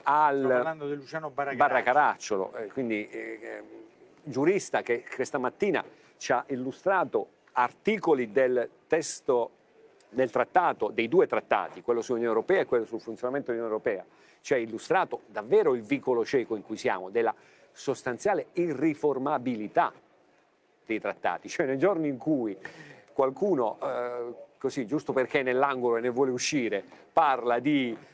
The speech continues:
Speaker 1: eh, riforma, parla di rinuncia al principio di unanimità, eh, il Barra Caracciolo ci spiega, carta alla mano, che, eh, c'è qualche problema. E questo dal punto di vista giuridico,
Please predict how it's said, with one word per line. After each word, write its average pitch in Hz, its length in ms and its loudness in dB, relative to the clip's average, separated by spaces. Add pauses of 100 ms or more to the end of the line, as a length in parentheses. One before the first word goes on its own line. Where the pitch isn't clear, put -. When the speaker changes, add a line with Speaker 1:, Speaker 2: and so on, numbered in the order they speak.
(160)
Speaker 1:
eh, 101 1200 -2
riforma, 131 720 2
parla 139 440 2
di 127 260 0
rinuncia 143 840 2
al 135 320 0
principio 131 520 -4
di 127 60 4
unanimità, 123 580 0 (400)
eh, - 260 -6
il 147 180 -4
Barra 185 320 2
Caracciolo 180 520 0
ci - 140 -6
spiega, 110 540 0 (120)
carta 160 320 2
alla 170 160 0
mano, 123 320 -2
che, 107 320 -4
eh, 120 260 -12
c'è - 200 -4
qualche 123 280 0
problema. 104 520 -4 (160)
E - 120 -2
questo 214 240 2
dal 139 80 0
punto 123 220 -2
di 120 60 2
vista 107 340 -2 (1120)
giuridico, 104 680 -2